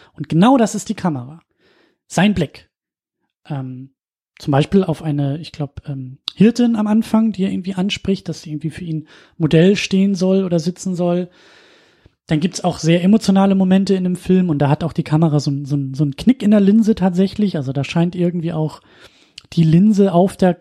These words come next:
auf das, auf dem Kameraobjektiv irgendwie auch beschädigt zu sein, sodass halt so ein Bruch in der Optik irgendwie drin ist.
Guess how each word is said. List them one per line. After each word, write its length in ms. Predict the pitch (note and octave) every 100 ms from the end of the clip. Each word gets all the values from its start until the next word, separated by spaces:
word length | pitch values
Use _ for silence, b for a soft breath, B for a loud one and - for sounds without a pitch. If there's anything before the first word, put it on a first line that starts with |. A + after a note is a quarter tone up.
| -
auf 100 | D#3+
das, 280 | E3 -
auf 100 | -
dem 140 | - E3
Kameraobjektiv 880 | - G#3 F#3 F3 F3 - - G#3 -
irgendwie 380 | F#3 F#3 F3 F3
auch 120 | D#3+
beschädigt 600 | E3 - D#3+ F#3 A3+ -
zu 120 | A3
sein, 280 | F#3+ G3 G3+
sodass 340 | F3+ E3+ E3
halt 240 | F3 E3 - b b b b b
so 200 | - F3+
ein 240 | D#3+ D3+ C#3
Bruch 600 | E3+ D#3 B3 - - - _ _ _ _ _
in 160 | G3+ G#3
der 120 | F#3+
Optik 400 | G#3+ - A#3+ F#3
irgendwie 280 | G#3 G#3 G#3
drin 320 | G3 G#3+ G3+
ist. 360 | A3 G#3+ -